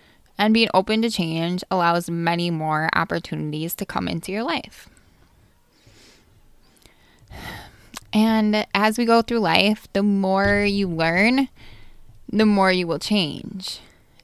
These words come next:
And once again, that's okay. Knowledge gives you a different viewpoint on things. The more knowledge you have on any subject, it'll change your viewpoint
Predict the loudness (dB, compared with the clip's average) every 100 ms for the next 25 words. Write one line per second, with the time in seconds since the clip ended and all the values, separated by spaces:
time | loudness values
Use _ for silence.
0 | -8 -2 -2 0 2 2 2 0 -2 -6
1 | -6 -6 -8 -16 _ _ _ _ _ _
2 | -20 -20 -20 -10 0 4 4 4 4 2
3 | 0 -8 -10 -16 -20 -18 -2 4 4 2
4 | -2 0 2 2 2 2 2 2 0 0
5 | -2 -2 -4 -4 -8 -8 -8 -10 -12 -14
6 | -18 -18 -18 -18 -20 -20 -8 2 6 6
7 | 6 4 0 -2 -2 -4 -8 -12 -20 -20
8 | _ -20 -20 -20 -2 2 4 4 2 2
9 | -2 -4 -10 -14 -20 -20 _ _ -20 _
10 | _ _ _ _ 2 4 4 2 0 0
11 | 0 -2 -2 -6